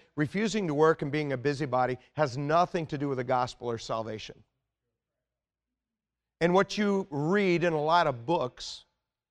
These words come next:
sounds good, but it's not consistent with the Scriptures. Paul makes marking and separating from believers causing divisions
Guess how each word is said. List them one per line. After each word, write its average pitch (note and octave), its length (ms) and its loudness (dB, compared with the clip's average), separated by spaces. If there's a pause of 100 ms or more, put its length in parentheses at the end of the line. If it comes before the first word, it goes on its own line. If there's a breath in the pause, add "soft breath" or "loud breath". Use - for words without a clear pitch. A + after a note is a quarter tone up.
(840)
sounds F3 600 2
good, C#3+ 340 2
but C3+ 100 -2
it's C3 220 -6
not D3 260 0
consistent C3 480 -10
with A2 100 -12
the A2 60 -12
Scriptures. - 680 -14 (2250)
Paul F#3 340 6
makes E3+ 300 2
marking D#3+ 520 2
and C#3 100 -4
separating C#3 760 0
from C3+ 220 -4
believers C#3+ 440 0
causing C#3 400 0
divisions C3+ 560 0